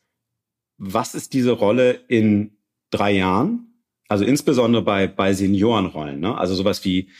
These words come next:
du holst dir deinen ersten C F O. Da musst du dir schon die Frage stellen, ist das die gleiche Person, die Fundraising machen soll das nächste Mal? Oder ist das ein C F O, der jetzt das Kaufmännische in den Griff kriegen soll?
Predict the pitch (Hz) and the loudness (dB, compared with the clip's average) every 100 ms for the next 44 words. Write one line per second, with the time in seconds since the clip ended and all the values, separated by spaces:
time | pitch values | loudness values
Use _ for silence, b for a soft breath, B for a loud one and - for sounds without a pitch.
0 | B B - 104 120 120 120 107 107 117 | B B -2 2 0 2 0 2 0 0
1 | 120 - 117 107 - 98 87 - _ _ | -2 -2 0 0 0 0 0 -4 _ _
2 | - 98 101 - 117 98 120 123 120 113 | 0 2 2 0 0 2 2 2 2 0
3 | 107 113 - 104 104 104 107 117 - 104 | 0 0 0 0 2 -2 -2 -2 -2 0
4 | 98 101 - 107 110 101 - 127 123 87 | 0 -2 -4 0 2 2 0 -4 0 0
5 | 82 80 78 80 73 73 - 76 - 71 | 2 -2 -2 -6 -4 -6 -6 -8 -6 -10
6 | 71 - _ _ b b b b b 113 | -12 -16 _ _ b b b b b 2
7 | 113 107 - 110 107 - 113 - 104 101 | 2 2 0 0 0 0 -2 2 2 2
8 | 92 92 - - 110 104 98 80 - 80 | 2 0 -6 -4 -4 -2 -2 -2 -4 -6
9 | 82 80 - 73 73 65 65 | -6 -10 -10 -12 -10 -12 -12